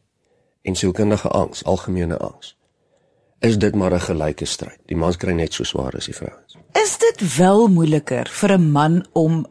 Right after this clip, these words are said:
Speaker 2: vir hulp te vra? Ek bedoel, wanneer hulle nie lekker voel nie, of dit nou fisies of emosioneel nou nie lekker gaan nie. Of is dit net 'n wanpersepsie, omdat ek nou 'n vrou is,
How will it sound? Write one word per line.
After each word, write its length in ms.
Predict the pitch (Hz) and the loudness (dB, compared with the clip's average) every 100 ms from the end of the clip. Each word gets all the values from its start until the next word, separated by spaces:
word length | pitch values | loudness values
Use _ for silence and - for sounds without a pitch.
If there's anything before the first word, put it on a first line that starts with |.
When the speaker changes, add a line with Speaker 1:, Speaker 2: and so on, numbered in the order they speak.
| - _ | -14 _
Speaker 2:
vir 240 | - - 175 | -8 0 2
hulp 320 | 143 139 - | 2 0 -2
te 160 | - | -4
vra? 460 | 135 - 117 65 - - - - - - _ - | -4 -4 -4 -6 -10 -20 -20 -18 -18 -20 _ -12
Ek 260 | - 160 | -8 -4
bedoel, 220 | 214 214 | 0 2
wanneer 240 | 170 190 202 | 4 4 4
hulle 120 | 196 | 4
nie 140 | 208 | 4
lekker 340 | 202 147 151 156 | 6 4 2 -2
voel 280 | - 175 160 | 0 2 2
nie, 240 | 160 143 | 2 0
of 120 | 139 | -2
dit 140 | 156 139 | -4 0
nou 140 | 139 | -2
fisies 360 | - 160 151 160 | 0 -2 -2 -4
of 100 | 151 | -2
emosioneel 640 | 147 139 - 151 143 147 | -2 -2 -2 0 2 2
nou 120 | 139 | 2
nie 80 | 143 | 2
lekker 260 | 127 113 131 | 0 -2 -6
gaan 220 | - 113 | -4 -4
nie. 140 | 110 - - - - - | -6 -10 -12 -12 -12 0
Of 280 | 220 233 - | 0 0 0
is 200 | 294 - | 0 2
dit 220 | 277 262 | -2 2
net 500 | 175 170 185 - - - | 2 2 -2 -10 -10 -4
'n 100 | 165 | 2
wanpersepsie, 960 | 147 147 156 151 143 117 - - - - | 4 2 0 0 -2 -4 -6 -12 -16 -16
omdat 280 | - 151 147 | -6 -4 -2
ek 140 | 156 165 | -4 -2
nou 120 | 143 | -4
'n 40 | |
vrou 420 | 135 165 131 50 | -4 -2 -2 -4
is, 260 | 50 - | -16 -20